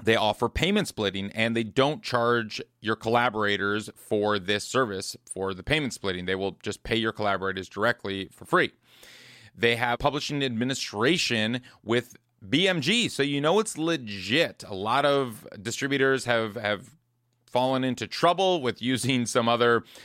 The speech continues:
uh, less than legit pub admin services. Well, Two Lost is partnered with B M G. You know it's legit. They offer instant royalty advances. Uh, this is something that's very cool. And if you have historical streaming data and you need just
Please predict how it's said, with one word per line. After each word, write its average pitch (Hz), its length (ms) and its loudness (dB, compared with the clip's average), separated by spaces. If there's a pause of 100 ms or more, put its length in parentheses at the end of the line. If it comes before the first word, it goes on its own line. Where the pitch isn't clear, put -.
(200)
uh, 107 280 2
less 104 360 0
than 151 180 -2
legit 143 480 0
pub 135 240 0
admin 131 420 0
services. 156 600 0 (120)
Well, 131 300 4 (240)
Two 175 160 0
Lost 151 300 2
is 127 80 -6
partnered 123 340 0
with 104 200 -6
B 107 140 0
M 104 120 -2
G. 98 120 -6
You 101 100 -4
know 101 160 0
it's - 120 -8
legit. 98 340 -2 (540)
They 123 120 4
offer 165 560 2 (280)
instant 220 500 0
royalty 135 680 2
advances. 95 840 -4
Uh, 95 220 0 (100)
this 139 300 0
is 139 160 0
something 117 320 0
that's 98 280 -2
very 131 380 2
cool. 117 400 0 (300)
And 120 240 0
if 120 100 -4
you 123 80 0
have 120 140 0
historical 120 420 -2
streaming 123 360 0
data 151 380 4
and 113 140 -2
you 107 80 -2
need 117 320 0
just 120 180 -6